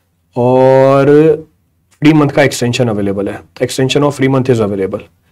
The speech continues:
तो ये तो हमारे हो गए बेसिक announcements।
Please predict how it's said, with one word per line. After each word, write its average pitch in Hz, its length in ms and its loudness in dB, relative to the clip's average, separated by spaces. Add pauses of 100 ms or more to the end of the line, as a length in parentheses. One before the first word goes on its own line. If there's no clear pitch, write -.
(920)
तो 165 100 2
ये 175 260 6
तो 185 120 4
हमारे 165 280 4
हो 151 140 4
गए 170 100 2
बेसिक 143 300 2
announcements। 131 840 -2